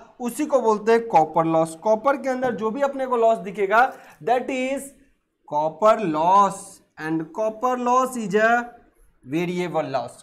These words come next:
Copper loss is a variable, variable loss and ohmic loss is also a variable loss। ये सारे loss एक ही कहलाते हैं। So इनकी चर्चा होगी first one,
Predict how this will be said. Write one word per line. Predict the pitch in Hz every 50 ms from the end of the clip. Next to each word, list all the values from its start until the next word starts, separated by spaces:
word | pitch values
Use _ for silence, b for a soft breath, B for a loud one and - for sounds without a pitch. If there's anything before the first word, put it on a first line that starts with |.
| _ -
Copper | 220 214 208 214 269 262 254
loss | 254 254 254 262 262 254 254 240
is | 220 202 180
a | 220 240 269 285 B B B B B -
variable, | 147 180 185 180 180 185 180 165 185 180 180 - 185 175 156
variable | 147 175 185 180 185 175 180 175 175
loss | 175 175 175 175 - 240
and | 247 247 226 175 B B B B B B _ -
ohmic | 254 254 262 277 294 311 320 320 -
loss | 277 269 269 269 277 277 285 285 277 277 - - - - _ _ _ -
is | 226 226 233 202 214 208 - _ _ _ 180
also | 190 202 214 220 220 214 214 - 247 233 233 233 - -
a | 156 160 165 180 190 175 143 131
variable | 131 143 147 143 143 139 139 147 143 139 156 156 151 147
loss। | 143 143 143 - b b b b -
ये | 240 320 320
सारे | - - - 214 190 190 196 247 311
loss | 285 247 185 170 190 247 - - - - _ _ -
एक | 156 160 160 160 -
ही | 208 196
कहलाते | 180 180 160 151 147 143 139 - 139
हैं। | 127 120 104 b b b b b b -
So | - - 277 285 294 285 285 B B B B -
इनकी | 233 247 247 240 269 302
चर्चा | 294 294 254 233 214 214 254 254
होगी | 240 233 233 220 202 214 233 240
first | 233 - - - 165 165 165 165 - - -
one, | 208 220 240 262 277 277